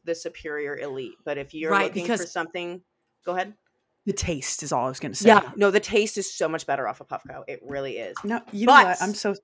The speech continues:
Speaker 2: oh, just kidding. Just kidding.
Speaker 1: But this device, it works for carts, it works for dabs, and that Reclaim catcher, I'm telling you, is next fucking level. I got to get high twice off of my product.
Speaker 2: Uh,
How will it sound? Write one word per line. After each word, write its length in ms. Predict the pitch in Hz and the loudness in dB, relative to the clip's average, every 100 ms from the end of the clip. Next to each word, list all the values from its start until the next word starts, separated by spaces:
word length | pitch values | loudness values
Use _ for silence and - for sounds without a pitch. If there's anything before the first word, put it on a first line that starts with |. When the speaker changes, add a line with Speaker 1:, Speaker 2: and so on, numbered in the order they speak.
| - | -16
Speaker 2:
oh, 100 | - - | -20 -18
just 160 | - | -16
kidding. 220 | - - _ _ - | -16 -18 _ _ -20
Just 200 | - - | -20 -20
kidding. 160 | _ _ - | _ _ -4
Speaker 1:
But 500 | 190 240 - - - _ _ _ | 2 2 0 -10 -20 _ _ _
this 280 | 180 254 - | -4 -4 -2
device, 600 | 247 208 202 262 277 - | -2 0 -2 -4 -8 -6
it 140 | 170 | -4
works 240 | 170 165 - | -4 -4 -8
for 100 | - | -16
carts, 640 | - 170 190 - - - _ _ - | -10 -6 -6 -8 -14 -20 _ _ -8
it 120 | 165 | -6
works 220 | 160 151 | -6 -8
for 140 | - 151 | -12 -12
dabs, 560 | 135 160 185 208 208 _ _ 143 | -4 0 0 -2 -6 _ _ -8
and 240 | 160 185 | -4 -2
that 180 | 190 131 | -4 -4
Reclaim 400 | 160 170 214 208 | -8 -8 -8 -10
catcher, 340 | 220 226 226 254 | -6 -8 -8 -8
I'm 140 | 165 | -10
telling 380 | 165 190 170 185 | -10 -10 -8 -8
you, 180 | 208 226 | -10 -8
is 220 | 170 160 | -8 -8
next 320 | 156 156 - | -8 -8 -10
fucking 360 | - 175 180 165 | -8 -8 -6 -6
level. 220 | 160 139 - | -4 -4 -4
I 100 | 160 | -2
got 180 | 196 214 | -4 -4
to 80 | 220 | -12
get 120 | - | -10
high 220 | - 160 | -8 -10
twice 400 | - - 147 147 | -8 -8 -8 -6
off 160 | 135 135 | -10 -10
of 100 | 135 | -14
my 120 | 107 | -14
product. 580 | - 131 82 73 _ _ _ _ _ - - - _ - | -6 -6 -6 -10 _ _ _ _ _ -20 -20 -20 _ 4
Speaker 2:
Uh, 260 | 220 190 | 8 8